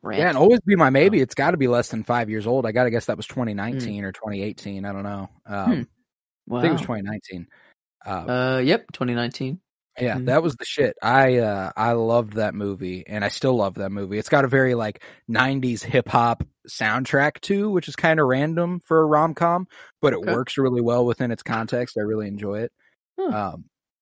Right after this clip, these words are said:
Speaker 2: yeah, strongly recommend Always Be My Maybe. So that's what I've got at the five here.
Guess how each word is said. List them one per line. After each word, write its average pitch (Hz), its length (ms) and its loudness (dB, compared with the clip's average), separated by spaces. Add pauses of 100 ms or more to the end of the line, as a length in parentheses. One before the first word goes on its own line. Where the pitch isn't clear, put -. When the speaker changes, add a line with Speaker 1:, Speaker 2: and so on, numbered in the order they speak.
(720)
Speaker 2:
yeah, - 180 0
strongly 135 560 0
recommend 101 520 -4
Always 92 260 -8
Be 95 140 -12
My 90 140 -10
Maybe. 87 280 -14
So - 140 -10
that's 107 160 -8
what 113 100 -2
I've 101 100 -6
got 95 160 -6
at 78 100 -16
the 104 60 -18
five 82 300 -10
here. 73 220 -14